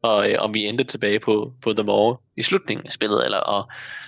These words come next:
hvad der egentlig sker, og hvad der udvikler sig. Det var, jeg var bare i hvert fald mega spændt, fordi jeg synes, man har set et hint om, hvad, hvad der kommer til at ske,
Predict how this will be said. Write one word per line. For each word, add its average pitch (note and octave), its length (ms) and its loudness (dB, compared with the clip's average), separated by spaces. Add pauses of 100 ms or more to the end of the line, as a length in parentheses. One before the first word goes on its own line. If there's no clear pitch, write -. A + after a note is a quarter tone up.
(140)
hvad A2+ 120 0
der A2+ 60 0
egentlig G2+ 220 -2
sker, G#2+ 260 -2
og F#2 100 0
hvad G#2 100 -2
der A2 80 0
udvikler A2+ 380 -2
sig. G#2 160 -6
Det G#2+ 260 0
var, B2 120 2
jeg B2 100 2
var A#2 80 2
bare B2+ 120 0
i B2+ 60 2
hvert C3 120 0
fald C3 100 2
mega C3+ 180 0
spændt, C#3 260 -4
fordi A#2+ 100 -4
jeg A2+ 80 0
synes, B2 180 -4
man A#2 80 0
har A#2 60 0
set C3 160 -2
et G#2+ 60 -6
hint C3+ 200 -2
om, G#2+ 200 0
hvad, G#2+ 460 0
hvad C3 100 0
der B2 60 2
kommer A#2+ 160 0
til C#3 80 2
at B2 60 2
ske, - 180 -2